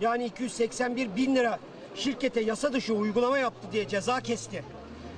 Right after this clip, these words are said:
Aynı cezayı kırk milyar, kırk yedi milyar civarında bedaş işvereni bu taşeron şirkete cezalar kesiyor. Ama onları bir biçimde telafi ediyorlar. Doğal olarak hakkını arayan işçileri kapının önüne koyuyorlar.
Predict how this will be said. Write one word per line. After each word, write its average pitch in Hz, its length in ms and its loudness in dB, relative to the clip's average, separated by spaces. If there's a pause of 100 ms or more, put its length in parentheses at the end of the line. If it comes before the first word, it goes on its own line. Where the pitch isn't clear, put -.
(200)
Aynı 302 320 2
cezayı 226 580 2 (360)
kırk - 260 0
milyar, 247 440 2
kırk 220 240 -6
yedi 240 180 0
milyar 247 300 4
civarında 233 680 2 (300)
bedaş 277 340 2
işvereni 226 440 2
bu 214 80 -2
taşeron 220 400 0
şirkete 202 520 -2 (280)
cezalar 240 500 2
kesiyor. 196 400 -2
Ama 226 140 4
onları 285 360 2
bir 294 100 -2
biçimde 254 320 0
telafi 226 440 2
ediyorlar. 196 380 0 (640)
Doğal 277 220 6
olarak 269 360 2
hakkını 269 380 0
arayan 254 320 2
işçileri 233 380 0
kapının 269 340 0
önüne 277 220 4
koyuyorlar. 262 540 2